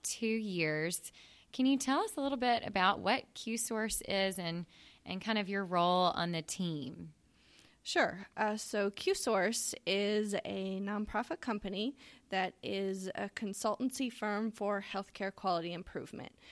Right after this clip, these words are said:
Speaker 2: So we do lots of various projects and work with many organizations on healthcare quality improvement activities. So the one I focus most of my time on is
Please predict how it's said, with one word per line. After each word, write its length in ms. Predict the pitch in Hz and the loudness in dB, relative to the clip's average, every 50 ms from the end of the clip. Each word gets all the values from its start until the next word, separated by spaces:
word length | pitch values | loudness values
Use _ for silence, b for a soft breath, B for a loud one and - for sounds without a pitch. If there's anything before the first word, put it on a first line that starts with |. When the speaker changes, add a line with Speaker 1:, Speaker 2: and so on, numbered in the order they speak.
| B B B | B B B
Speaker 2:
So 580 | - - - 202 202 202 208 202 190 165 - 175 175 | -10 -4 0 2 2 4 2 2 0 -2 -2 -4 -2
we 180 | 208 269 339 339 | -2 0 0 0
do 600 | 233 220 233 233 226 214 214 214 208 214 196 - | 0 0 0 2 2 2 2 2 2 0 -2 -2
lots 520 | - 185 190 185 190 202 214 - - - 208 | -4 -6 -4 0 0 0 0 -2 -4 -4 -4
of 100 | 196 190 | -4 -2
various 380 | 190 190 190 190 196 208 208 | -2 -2 -2 0 -2 -2 -4
projects 560 | - - - 190 185 185 190 185 190 - - - | -6 -6 -4 -4 -2 -2 -4 -4 -6 -6 -8 -8
and 240 | - 196 190 185 | -8 -6 -6 -6
work 240 | 185 185 185 185 - - | -6 -6 -6 -6 -6 -6
with 280 | 180 180 180 185 - 196 | -6 -6 -6 -6 -6 -8
many 400 | 190 190 196 208 214 214 208 185 | -6 -4 -4 -2 -2 -2 -4 -4
organizations 960 | 190 190 185 190 185 180 180 180 185 175 175 - - - 185 175 175 190 - - - | -4 -6 -6 -6 -8 -8 -6 -4 -4 -4 -4 -4 -4 -6 -6 -6 -8 -8 -10 -8 -6
on 320 | - 180 180 185 185 185 - - | -6 -4 -4 -4 -6 -8 -6 -6
healthcare 420 | 165 175 - - - 185 175 175 | -6 -6 -8 -8 -8 -8 -8 -8
quality 440 | 175 - - 170 180 170 180 175 - | -6 -6 -4 -4 -4 -4 -6 -6 -8
improvement 520 | 160 170 - - 175 170 180 - 180 - | -8 -10 -8 -8 -6 -6 -6 -6 -8 -6
activities. 760 | 135 160 - - - 180 156 156 156 - - - - - - B B B B B B B | -6 -6 -6 -6 -6 -6 -4 -4 -6 -8 -10 -10 -10 -12 -14 B B B B B B B
So 240 | - - - 247 247 | -8 -2 0 0 0
the 160 | 226 220 233 | 2 0 0
one 380 | 226 214 226 254 285 320 349 349 - - | 0 0 0 2 2 2 0 0 -2 -2
I 220 | - 233 226 214 | -2 -2 0 -2
focus 560 | 214 - - 208 208 - 214 208 - - - 208 | -2 -2 -2 -4 -2 -4 -6 -8 -8 -8 -8 -6
most 340 | 202 196 196 196 - - | -6 -4 -6 -6 -6 -6
of 80 | 202 196 | -4 -2
my 200 | 208 208 214 220 | -2 0 0 -2
time 340 | 214 - 208 208 208 202 196 | -2 -2 -4 -2 -2 -2 -2
on 420 | 170 - 185 190 190 185 180 190 | -2 -2 -2 -2 -2 -2 -2 -4
is 580 | 185 180 - - 196 196 185 185 185 185 190 | -4 -4 -4 -4 -2 -2 0 -2 -2 -2 -4